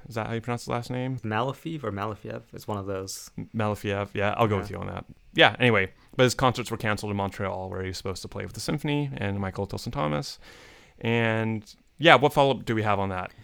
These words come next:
Speaker 1: Other than he viewed my Instagram story when I posted
Speaker 2: <laughs>
Speaker 1: our episode, so, and tagged him.
Speaker 2: That's Chris's year made. Um,
Speaker 1: Yeah. <laughs>
Speaker 2: what follow-up on that? So I, I do believe that his, his concerts have been reinstated, but just later on.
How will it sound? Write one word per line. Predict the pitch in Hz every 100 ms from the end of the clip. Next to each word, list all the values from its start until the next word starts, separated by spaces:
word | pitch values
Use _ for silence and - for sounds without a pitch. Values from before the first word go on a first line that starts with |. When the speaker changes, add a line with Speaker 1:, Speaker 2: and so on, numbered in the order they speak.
| - 151
Speaker 1:
Other | 185
than | 156 147
he | 139 135 131 123 120 -
viewed | 117 135 120
my | 120
Instagram | 113 - 110 98
story | - 101 101
when | 101 104
I | 101
posted | 107 101 214 107 95 -
Speaker 2:
<laughs> |
Speaker 1:
our | 104
episode, | 101 - - 92 95 104
so, | - 113 104 104
and | 110
tagged | 104 101
him. | 98 98 98 - _
Speaker 2:
That's | - 131 -
Chris's | - 113 104
year | 110 104
made. | 101 104 - - - - - -
Um, | 139 131 139 131
Speaker 1:
Yeah. | 120 123 - 156 - -
<laughs> | - - - -
Speaker 2:
what | 170
follow-up | - 139 113
on | 107
that? | 107 -
So | 147
I, | 139
I | 143
do | 143
believe | 165 160 135
that | 123 -
his, | 110 120 131
his | 120 117 -
concerts | - 120 - 113 -
have | 110
been | 107 104 104 120 110
reinstated, | 120 127 - 123 120 107
but | 104 -
just | - -
later | 104 101
on. | 98 95